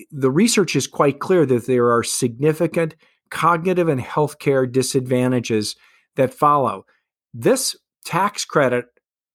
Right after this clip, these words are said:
literally cuts child poverty in half in America. And just to put that in context, I think, David, it's, it's either one out of three or one out of every two babies born in America is born on Medicaid.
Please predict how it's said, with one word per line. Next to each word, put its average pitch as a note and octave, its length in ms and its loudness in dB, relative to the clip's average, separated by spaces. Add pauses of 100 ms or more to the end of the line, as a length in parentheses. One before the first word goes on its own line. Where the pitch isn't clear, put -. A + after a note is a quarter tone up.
(540)
literally F#3 500 4
cuts - 360 -4
child D#3 480 -2
poverty C#3+ 580 0 (320)
in B2+ 200 0
half C#3+ 480 0
in B2 80 0
America. B2 480 2
And A2+ 120 -6
just C3 180 -4
to B2 40 -8
put G3+ 240 0
that D#3+ 180 2
in B2+ 120 -2
context, D3 720 -4 (280)
I - 80 -2
think, D#4+ 200 0
David, D3 420 4 (260)
it's, - 280 -4 (480)
it's D3 160 -8
either D3 160 4
one F#3+ 200 2
out C4+ 140 2
of G3 80 0
three E3+ 220 2
or C#3 100 4
one D3 160 0
out E3 140 0
of D3 40 2
every C3+ 200 0
two D#3 200 -2
babies B2+ 380 2
born C3 240 -2
in B2 80 -2
America A#2+ 380 -2
is G2+ 80 -4
born B2 240 -4
on A2+ 160 -2
Medicaid. A#2 560 -4